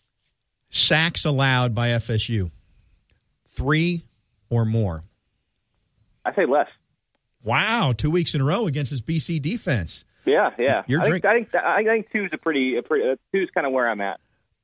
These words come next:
Speaker 1: Another pick for Tavares McFadden.
Speaker 2: I, I don't know that you could go against it at this point. What we say last week: never go against the streak.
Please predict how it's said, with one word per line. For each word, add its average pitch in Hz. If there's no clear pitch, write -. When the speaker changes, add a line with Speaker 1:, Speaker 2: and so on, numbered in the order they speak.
Speaker 1:
Another 147
pick 156
for 127
Tavares 123
McFadden. 117
Speaker 2:
I, 113
I 117
don't 113
know 110
that 107
you 110
could 104
go 113
against 110
it 107
at 95
this 139
point. 113
What 131
we 143
say 139
last 135
week: 107
never 120
go 131
against 123
the -
streak. 113